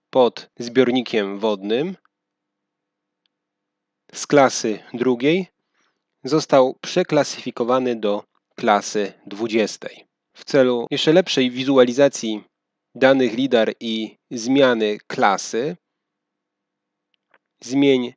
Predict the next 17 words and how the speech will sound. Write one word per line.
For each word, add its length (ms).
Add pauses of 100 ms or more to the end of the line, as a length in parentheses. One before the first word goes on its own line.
styl 340
wizualizacji 960
na 420
wyświetlanie 920
chmury 240
punktów 400
według 400
klasyfikacji 1000 (1500)
i 240
dokonaj 460
przeźroczystości 1000
warstwy 680 (400)
obszar 400
zalania 420
trzy 180
D 140
Shape. 540